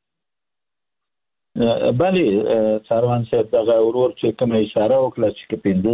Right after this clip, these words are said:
زره افغانۍ، م، کار ما ته پیدا شي، زه ایران ته نه ځم. دغسې ډېر افغانان دي چې، اه، د پنځو تر لس زره افغانیو معاش یا حق زخمي په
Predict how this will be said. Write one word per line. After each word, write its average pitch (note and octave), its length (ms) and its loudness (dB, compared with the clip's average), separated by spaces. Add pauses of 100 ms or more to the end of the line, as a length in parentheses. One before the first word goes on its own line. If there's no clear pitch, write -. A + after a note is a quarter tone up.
زره G#2 200 2
افغانۍ، F#2+ 640 0 (560)
م، G2 240 4 (100)
کار A2+ 240 0
ما F#2 200 2
ته F2+ 140 -2
پیدا F#2+ 380 0
شي، G2 300 -10
زه F#2 400 2
ایران F#2+ 420 -2
ته - 100 2
نه F#3+ 140 -2
ځم. - 180 -4 (880)
دغسې B2 400 0
ډېر D3 260 0
افغانان B2+ 480 -4
دي A2 220 -2
چې، F2 280 0 (540)
اه، F2 400 2
د F2+ 240 0 (120)
پنځو F#2 300 -2 (180)
تر F#2 100 0
لس F#2+ 300 2
زره F#2 220 2
افغانیو F#2+ 720 -2 (420)
معاش F#2+ 400 -2
یا F2+ 200 2
حق - 240 -6
زخمي G#2 400 0
په F2 400 0